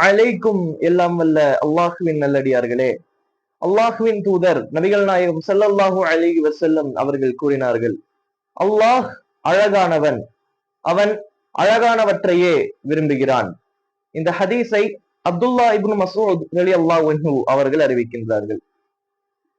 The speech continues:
எல்லாம் வல்ல அல்லாஹுவின் நல்லடியார்களே, அல்லாஹ் அழகை விரும்புகிறான். ஆகையால்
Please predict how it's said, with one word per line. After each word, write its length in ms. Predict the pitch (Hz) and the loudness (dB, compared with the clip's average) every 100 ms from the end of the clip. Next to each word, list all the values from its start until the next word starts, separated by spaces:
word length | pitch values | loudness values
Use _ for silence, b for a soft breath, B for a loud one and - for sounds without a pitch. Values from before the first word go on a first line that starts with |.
| _ | _
எல்லாம் 220 | 190 226 | -2 0
வல்ல 180 | 226 233 | 2 2
அல்லாஹுவின் 440 | 226 226 208 208 | 2 2 0 0
நல்லடியார்களே, 640 | 196 185 175 170 147 147 135 95 - _ _ _ _ _ _ _ _ - | 0 2 2 2 2 2 0 -2 -10 _ _ _ _ _ _ _ _ -4
அல்லாஹ் 500 | 208 240 254 277 - - | -2 2 2 2 -2 -2
அழகை 440 | 170 220 240 240 | 0 2 2 0
விரும்புகிறான். 680 | 196 196 208 196 175 165 120 - _ _ _ _ _ | 0 -2 0 0 2 2 -2 -6 _ _ _ _ _
ஆகையால் 640 | 175 202 208 208 269 - | -2 0 2 2 0 -4